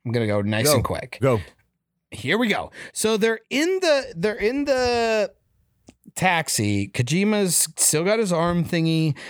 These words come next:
Speaker 1: They both talk about honor, blah, blah, blah. She still has, Kate still has the sunglasses. Okay. Had no idea she had 'em. Second,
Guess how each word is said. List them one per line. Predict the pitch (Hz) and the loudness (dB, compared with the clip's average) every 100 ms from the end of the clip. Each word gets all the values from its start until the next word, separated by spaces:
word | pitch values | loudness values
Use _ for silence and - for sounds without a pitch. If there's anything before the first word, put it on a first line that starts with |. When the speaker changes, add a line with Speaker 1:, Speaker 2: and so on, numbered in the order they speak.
| - - | -20 -4
Speaker 1:
They | 147 151 | 0 2
both | 160 151 | 0 0
talk | 165 143 | 0 0
about | 127 104 - | 0 0 0
honor, | 208 202 196 190 185 | 0 2 2 0 0
blah, | 135 120 | 0 0
blah, | 113 | 0
blah. | 127 214 208 180 180 156 - - - _ _ _ _ | -2 0 2 2 2 -2 -10 -20 -20 _ _ _ _
She | - - 294 | -2 2 2
still | 381 - - 254 | 0 -2 0 0
has, | 277 - 147 160 156 190 233 214 - - _ _ _ _ _ _ _ _ _ - | 0 -4 -2 0 2 2 0 -4 -6 -8 _ _ _ _ _ _ _ _ _ -10
Kate | - 190 143 160 - | -2 0 0 -4 -4
still | - 175 185 | 0 2 0
has | - 165 165 170 - - | 0 0 0 0 -2 -2
the | 143 135 127 | 0 2 2
sunglasses. | 120 156 165 185 254 - 285 - - _ _ _ _ _ _ _ _ _ _ _ - - | 2 0 2 2 0 0 -2 -4 -10 _ _ _ _ _ _ _ _ _ _ _ -20 -4
Okay. | 135 151 - - | 0 0 -2 -6
Had | - 135 135 | -2 0 0
no | 139 156 180 | 0 0 2
idea | 180 170 160 | 2 0 0
she | - 131 | 0 0
had | 131 127 | 2 0
'em. | 127 127 - - | -2 -4 -12 -16
Second, | - - 247 247 214 | -6 -2 0 0 -2